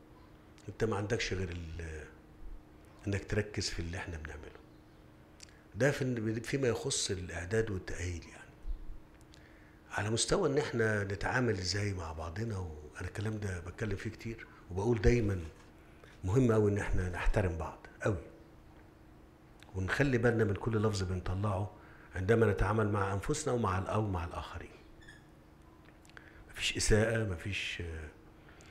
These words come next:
والانضباط مش، الانضباط ده بيبقاش سلوك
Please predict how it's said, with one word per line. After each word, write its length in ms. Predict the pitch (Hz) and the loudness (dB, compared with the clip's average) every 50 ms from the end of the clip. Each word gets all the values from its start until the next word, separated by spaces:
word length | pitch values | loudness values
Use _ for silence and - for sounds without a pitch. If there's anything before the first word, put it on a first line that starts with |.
| - - - | -16 -8 -4
والانضباط 640 | 107 104 110 117 113 120 113 135 156 156 156 - 127 | -2 2 2 2 4 4 4 4 4 2 0 -2 -2
مش، 360 | 120 113 110 - - - 101 95 92 87 87 87 85 80 - - - - - - - - - - - - - - - - - - - - - - - - - - - - - - | 0 0 0 0 0 0 0 0 0 0 -2 -4 -6 -8 -10 -12 -10 -6 -6 -4 -4 -2 -2 0 -2 -2 -2 -6 -12 -14 -18 -20 -20 -20 -20 -20 -20 -20 -20 -20 -20 -14 -6 -4
الانضباط 340 | 98 98 95 107 110 123 123 | -2 0 0 2 2 2 2
ده 120 | 117 110 | 2 2
بيبقاش 600 | 98 101 95 90 87 87 110 104 - - - - 87 82 82 | 2 2 0 -2 -2 -4 -4 -4 -4 -4 -4 -6 -6 -6 -6
سلوك 540 | 85 - - 98 98 110 107 - - - - | -6 -6 -4 -2 0 0 -2 -2 -6 -10 -8